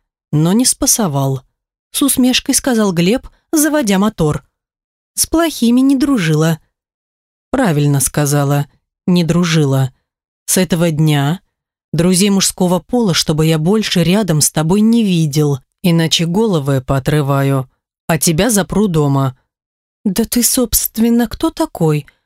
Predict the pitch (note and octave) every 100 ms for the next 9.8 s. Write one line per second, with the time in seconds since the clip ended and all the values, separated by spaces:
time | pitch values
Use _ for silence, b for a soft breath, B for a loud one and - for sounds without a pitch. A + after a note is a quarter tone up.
0 | _ _ - A#3+ A#3 B3 C4+ C#4+ C#4+ -
1 | A3 F3 E3 E3+ E3 - _ - - -
2 | B3+ G#3 G#3 F#3 G#3 G#3 C#4+ - - C#4
3 | - - C#4+ C#4+ A3+ D#3 - - _ _
4 | _ _ _ _ - D3+ E3 D#3 - D#3+
5 | D#3+ D#3 D#3 D3+ D3+ E3 F#3 A#3 - -
6 | D3 C#3 b b _ _ - D#3+ E3 -
7 | F#3 G3 A#3+ A3 - F#3 F3 F3+ G3 A3
8 | F3+ C#3 C3 C#3+ C#3+ - - C4 - G3+
9 | F3 E3+ D#3+ D3+ - D3 D3 C3+